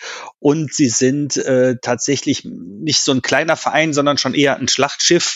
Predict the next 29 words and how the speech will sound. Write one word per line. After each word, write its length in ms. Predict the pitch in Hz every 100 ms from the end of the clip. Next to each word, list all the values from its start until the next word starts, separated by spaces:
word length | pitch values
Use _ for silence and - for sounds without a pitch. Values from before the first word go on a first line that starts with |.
| -
Äh, 180 | 139 139
früher 320 | - 143 143
hieß 160 | 139
es 160 | 135 120
immer, 220 | 143 139
es 100 | 127
ist 240 | - - 147
der 160 | 131
größte 380 | 117 147 143 107
Heimatverein 560 | 135 135 123 - 131 123
Europas. 760 | 113 127 143 - 160 185 - - - - - -
Das 300 | 131 - - _ -
weiß 320 | 110 143 -
ich 160 | 151
jetzt 180 | 160 131
nicht 200 | 151 -
genau. 220 | 143 147
In 100 | 147
Deutschland 480 | 120 156 - 139 131 -
dürfte 280 | 165 202 135
es 120 | -
der 100 | 131
größte 380 | - 139 - 123
sein. 420 | 117 120 151 147 135
Aktuell 500 | - - - 139 135
sind 140 | 139
es 160 | 123 -
dreitausenddreihundert 1200 | 101 135 - 120 123 113 117 - 104 123 107 -
Mitglieder. 560 | 123 - 135 135 135